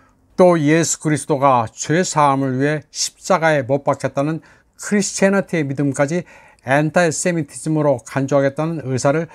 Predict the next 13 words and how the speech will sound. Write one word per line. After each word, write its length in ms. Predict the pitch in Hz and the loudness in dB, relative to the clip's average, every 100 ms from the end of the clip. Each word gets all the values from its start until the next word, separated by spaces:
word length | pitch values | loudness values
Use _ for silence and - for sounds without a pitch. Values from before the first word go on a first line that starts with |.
| - - | -20 -8
표출하고 520 | 180 - 175 143 135 | -6 -2 2 2 2
있습니다. 340 | - 127 - _ _ _ _ _ _ _ _ _ _ - | -4 -12 -14 _ _ _ _ _ _ _ _ _ _ 0
그런데 460 | 165 175 180 170 | 2 2 2 0
이런 340 | 147 165 160 135 | 2 2 2 0
사정을 800 | - - 170 139 151 165 175 - | -4 0 2 4 0 -2 -4 -4
아는지 640 | 117 120 143 175 185 165 | 0 2 4 2 -2 0
모르는지 680 | 151 135 131 131 123 117 123 | 0 0 0 0 -2 -2 -2
한국의 840 | 107 - 139 131 131 127 135 160 | -4 -2 2 2 2 -2 0 0
많은 460 | 143 120 123 123 107 - | 2 0 0 -2 -6 -4
개신교도들은 880 | 127 135 143 135 123 123 127 151 - - _ _ 120 | -2 0 0 0 -2 -2 -4 -4 -8 -20 _ _ -6
이스라엘을 600 | 127 - 135 143 170 139 | -2 0 4 4 2 -2
응원하고 360 | 139 135 123 113 | 0 0 0 -4
있습니다. 300 | 127 - | -8 -14